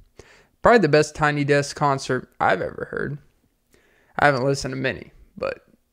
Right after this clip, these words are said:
it's definitely better than most of the ones I've heard. It's weird 'cause people are like, "Oh, what is he gonna do? He's gonna do the halftime show that no one's ever done." It's like,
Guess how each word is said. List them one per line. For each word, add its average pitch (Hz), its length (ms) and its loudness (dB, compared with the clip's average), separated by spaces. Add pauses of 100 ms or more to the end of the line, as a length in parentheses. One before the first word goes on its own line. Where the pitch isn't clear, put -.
(140)
it's 139 120 -6
definitely 143 340 2
better 131 260 0
than 123 140 -8
most 123 300 -10
of - 80 -14
the - 80 -12
ones - 160 -10
I've 62 180 -2
heard. - 240 -10 (3500)
It's 147 160 -4
weird 160 260 6
'cause 147 120 0
people 151 180 -4
are 139 60 0
like, 127 240 0
"Oh, 170 580 -2 (140)
what 220 240 4
is 233 160 2
he 196 120 2
gonna 180 260 2
do? 202 460 2
He's 185 240 -2
gonna 208 220 2
do 165 240 2
the 151 100 2
halftime 165 560 -2
show 175 200 0
that 160 100 2
no 160 160 0
one's 175 180 0
ever 185 220 2
done." - 340 -6
It's - 120 -10
like, - 180 -6